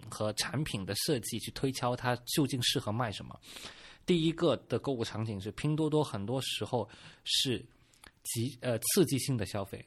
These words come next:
是拼团式的消费啊。一 A 看到这个东西分享给 B，啊，B 看到说：“啊，我跟你拼，我一起买吧。”所以它是一个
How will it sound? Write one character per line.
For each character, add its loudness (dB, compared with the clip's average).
是 -6
拼 4
团 2
式 2
的 2
消 -2
费 -6
啊。 0
一 -6
A 4
看 -2
到 2
这 0
个 0
东 -2
西 -4
分 -2
享 0
给 2
B， -2
啊， 4
B 4
看 2
到 2
说 -2
：“啊， 0
我 -2
跟 2
你 2
拼， 2
我 0
一 4
起 2
买 4
吧。” 0
所 6
以 6
它 2
是 2
一 2
个 0